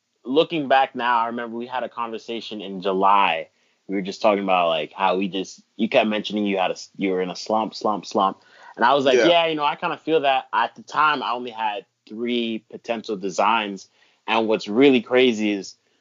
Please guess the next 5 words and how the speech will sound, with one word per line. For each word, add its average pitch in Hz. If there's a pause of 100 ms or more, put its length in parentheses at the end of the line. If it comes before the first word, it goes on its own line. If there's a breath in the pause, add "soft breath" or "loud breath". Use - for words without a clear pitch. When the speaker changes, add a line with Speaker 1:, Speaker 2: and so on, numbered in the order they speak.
(640)
Speaker 1:
coming 127
back 131 (220)
to 127
New 117
York 104